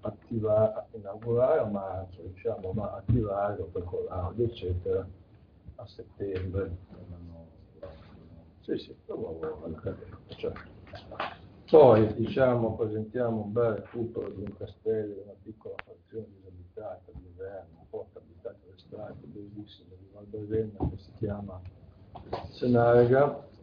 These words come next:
che è un'operazione a poco più di un milione, che invece inauguriamo l'undici di ottobre.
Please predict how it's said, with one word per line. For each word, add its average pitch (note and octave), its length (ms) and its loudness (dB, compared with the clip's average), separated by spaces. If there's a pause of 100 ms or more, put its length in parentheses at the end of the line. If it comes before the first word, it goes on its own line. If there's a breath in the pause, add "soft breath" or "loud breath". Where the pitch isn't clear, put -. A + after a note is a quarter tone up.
(160)
che - 80 -10
è - 40 -6
un'operazione - 560 -8
a G2+ 40 -10
poco G#2+ 220 -12
più G#2+ 180 -8
di G#2 80 -8
un G#2+ 80 -2
milione, G2+ 600 -6
che A2+ 80 -10
invece G2 280 -14
inauguriamo G2 720 -8
l'undici - 340 -20
di F#2 80 -18
ottobre. - 320 -18